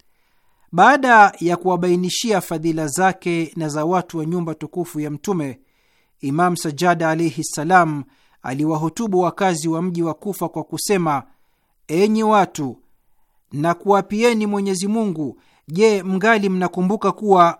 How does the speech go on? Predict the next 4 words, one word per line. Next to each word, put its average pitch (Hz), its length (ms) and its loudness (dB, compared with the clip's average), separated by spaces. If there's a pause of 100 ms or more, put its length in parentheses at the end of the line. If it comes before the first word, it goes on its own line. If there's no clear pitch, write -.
(140)
mlimwandikia 190 880 0
barua 190 340 2
baba 170 280 -2
yangu, 147 500 -2